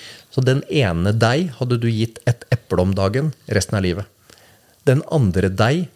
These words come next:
hadde du gitt en sjok-, liten melkesjokolade hver dag resten av livet.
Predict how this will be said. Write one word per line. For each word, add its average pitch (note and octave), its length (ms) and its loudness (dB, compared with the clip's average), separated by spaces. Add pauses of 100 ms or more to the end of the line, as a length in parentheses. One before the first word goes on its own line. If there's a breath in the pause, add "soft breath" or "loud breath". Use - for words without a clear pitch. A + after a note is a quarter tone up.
(160)
hadde A#2+ 160 0
du A#2 80 0
gitt G2+ 260 -4
en A#2 140 2
sjok-, - 280 -2
liten A#2+ 460 -2
melkesjokolade F#2+ 760 -2 (300)
hver G2+ 220 0
dag A#2 300 -2
resten G2 340 -4
av - 80 -2
livet. - 240 -8